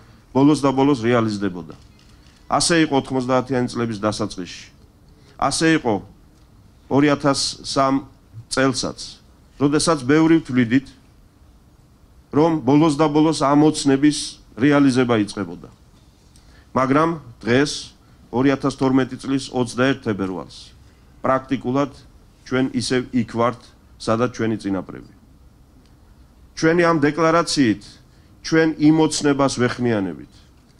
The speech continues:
ჩვენ მთელი ქართველი ხალხის ოცნებას ვეხმიანებით. საქართველოში უნდა დამკვიდრდეს დემოკრატია. სხვანაირად ქართული სახელმწიფო ვერ შეიქმნება. სხვანაირად ძლიერი სახელმწიფო ვერ შეიქმნება. სხვანაირად ჩვენ გვექნება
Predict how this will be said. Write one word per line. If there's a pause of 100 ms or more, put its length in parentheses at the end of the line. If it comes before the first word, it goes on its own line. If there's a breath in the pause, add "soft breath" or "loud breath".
(300 soft breath)
ჩვენ
მთელი
ქართველი
ხალხის
ოცნებას
ვეხმიანებით. (640 soft breath)
საქართველოში
უნდა
დამკვიდრდეს
დემოკრატია. (500 soft breath)
სხვანაირად
ქართული
სახელმწიფო
ვერ
შეიქმნება. (540 soft breath)
სხვანაირად
ძლიერი
სახელმწიფო
ვერ
შეიქმნება. (260 soft breath)
სხვანაირად
ჩვენ
გვექნება